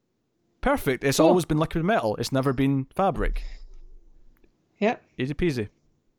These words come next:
Speaker 1: Good, good, good job. You put some <laughs> thought into that. Um, and again, it shows you how, uh, like, personable he is. He's pretending to be a friend of her when he talks to the dad and all the rest of it.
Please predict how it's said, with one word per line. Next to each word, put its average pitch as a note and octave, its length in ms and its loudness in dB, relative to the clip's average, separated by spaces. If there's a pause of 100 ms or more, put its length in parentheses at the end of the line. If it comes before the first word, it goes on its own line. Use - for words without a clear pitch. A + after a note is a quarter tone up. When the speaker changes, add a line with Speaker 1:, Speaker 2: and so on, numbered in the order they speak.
(800)
Speaker 1:
Good, C3 180 -8
good, D3+ 160 -4 (120)
good E3 140 -4
job. C#3+ 320 0 (220)
You C3+ 180 -6
put D#3+ 140 -2
some D#3+ 100 -4
<laughs> - 20 -6
thought - 280 -4
into A#2 200 -6
that. A2 180 -4 (500)
Um, B2 300 0 (180)
and F#3 140 0
again, A#3 240 2
it - 80 0
shows F3+ 300 2
you E3+ 120 2
how, C#3+ 240 2
uh, A#2+ 260 2
like, A2+ 200 -4
personable A#2+ 460 -2
he A#2+ 60 2
is. A#2 140 2
He's A2 260 -4
pretending A#2 360 -2
to A2+ 60 -6
be A2 100 -2
a A2 60 0
friend A2 420 0
of G#2+ 120 -2
her G#2+ 240 2
when G#2 120 -4
he G2+ 60 -4
talks G#2 220 -4
to A2 60 -4
the G#2+ 80 0
dad G2+ 440 0
and G2 120 -6
all G2 140 -4
the G2 100 -6
rest G2 260 -4
of G2+ 100 -6
it. G2+ 120 -4